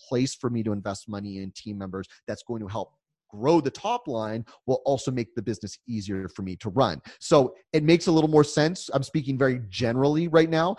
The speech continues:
It obviously makes so much more sense when you're in your own business, looking at your own numbers,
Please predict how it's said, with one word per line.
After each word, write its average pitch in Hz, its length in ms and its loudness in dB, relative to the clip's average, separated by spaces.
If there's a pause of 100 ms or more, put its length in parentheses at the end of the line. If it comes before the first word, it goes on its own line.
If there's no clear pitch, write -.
(200)
It 143 180 2
obviously 143 320 4
makes 135 220 -4
so 143 120 -2
much 135 200 -2
more 131 180 0
sense 135 300 -2
when 127 100 0
you're 120 120 -2
in 131 140 -6
your 104 200 -2 (100)
own 139 240 4
business, 127 480 -6
looking 120 320 -10
at 104 120 -12
your 104 220 -12
own 110 300 -6
numbers, 147 500 0